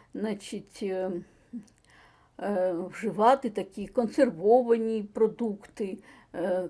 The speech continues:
копчені і, і, ну, е, е, гострі. От, а,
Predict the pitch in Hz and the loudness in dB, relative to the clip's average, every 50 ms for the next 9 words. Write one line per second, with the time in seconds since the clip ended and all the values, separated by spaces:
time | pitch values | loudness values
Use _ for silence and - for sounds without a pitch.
0 | - _ 254 240 - - _ - - 233 214 226 233 233 226 214 202 196 202 240 | -4 _ 2 2 2 0 _ -8 -4 0 2 2 2 2 2 0 -2 -4 -6 -8
1 | 220 - _ _ _ _ - - 196 214 220 220 - - 113 - 226 226 226 226 | -10 -12 _ _ _ _ -18 -12 -10 -10 -10 -10 -12 -12 -10 -8 -8 -6 -6 -6
2 | 220 214 208 196 190 220 214 208 - - - 240 240 220 202 208 233 254 247 233 | -6 -6 -6 -6 -6 -6 -8 -8 -12 -14 -12 -10 -8 -6 -4 -2 -2 0 0 0
3 | 214 196 180 208 202 - _ _ _ _ _ _ _ _ - - - - - - | -2 -2 -4 -6 -8 -12 _ _ _ _ _ _ _ _ -10 -10 -8 -8 -6 -8
4 | - - 202 - - _ _ 202 170 214 254 262 262 233 220 226 - - - 214 | -6 -6 -8 -10 -12 _ _ -4 0 2 4 8 10 8 8 8 -2 -10 -12 -12
5 | 185 190 196 226 - _ _ _ _ _ _ _ _ 208 208 208 202 208 202 202 | -10 -8 -10 -10 -12 _ _ _ _ _ _ _ _ -4 -2 0 0 -2 -2 -2
6 | - - 208 202 202 196 202 190 185 | 0 4 8 8 8 8 6 4 2